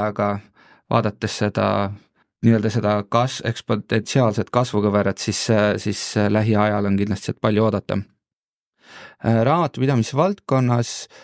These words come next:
ma arvan, üks võib-olla teema, mida me oleme kergelt nagu tiimiga arutanud, on, ongi, äh, fraud prevention ja siis teistpidi, äh,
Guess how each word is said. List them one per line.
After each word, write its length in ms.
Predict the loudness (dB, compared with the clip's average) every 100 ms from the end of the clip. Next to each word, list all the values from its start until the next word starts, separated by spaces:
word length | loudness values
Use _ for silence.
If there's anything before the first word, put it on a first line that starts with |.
| -20 _ 2
ma 140 | 4 4
arvan, 240 | 2 0
üks 380 | -2 _ -12 -2
võib-olla 1500 | 2 4 2 2 2 2 2 2 2 2 2 2 2 2 0 0
teema, 480 | 0 2 2 2 2 0
mida 240 | 0 2
me 140 | 2 2
oleme 220 | 2 0
kergelt 540 | 0 0 0 -2 -4 _ _ 0
nagu 520 | 0 0 0 0 -4 -4
tiimiga 540 | 0 2 4 4 2
arutanud, 460 | 2 0 -2 0 2
on, 340 | 2 2 2 0 -4 _ -20 -20 -8 0
ongi, 1200 | 2 4 2 0 -2 0 2 2 2 0 -2 -6 -14 -8
äh, 580 | -2 0 0 -2 -4 -6
fraud 480 | -10 -2 2 2 0 _
prevention 680 | -2 0 2 2 0 0 2 -2 _ _ -20 _ -4
ja 200 | 2 2
siis 400 | 2 0 0 -4 -10 _ _ 2
teistpidi, 1000 | 2 0 -2 2 2 4 2 4 2 -2 -8 -20 -20 _ -4
äh, 840 | 0 2 2 0 -2 -2 -2 -2